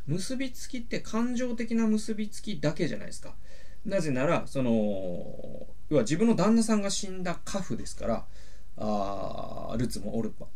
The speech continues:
オルパもね。で、その、じゃあその旦那さんの母親がナオミだというだけで、実はその、えっと、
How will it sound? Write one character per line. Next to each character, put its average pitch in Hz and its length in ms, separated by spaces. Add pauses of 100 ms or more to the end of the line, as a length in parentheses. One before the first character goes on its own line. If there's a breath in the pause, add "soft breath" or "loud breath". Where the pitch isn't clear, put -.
(100)
オ 123 80
ル - 80
パ 90 100
も 87 120
ね。 220 180
で、 220 160
そ 226 120
の、 226 80
じ 220 80
ゃ 214 40
あ - 20
そ 233 100
の 233 160
旦 247 200
那 269 140
さ 269 160
ん 277 60
の 269 100
母 240 360
親 254 260
が 262 160
ナ 127 160
オ 139 100
ミ 143 160
だ 110 140
と 110 120
い 107 120
う 101 40
だ 113 120
け 110 100
で、 104 240 (460 loud breath)
実 233 180
は 202 60
そ 165 100
の、 123 220 (400 loud breath)
え 120 100
っ 113 40
と、 101 1040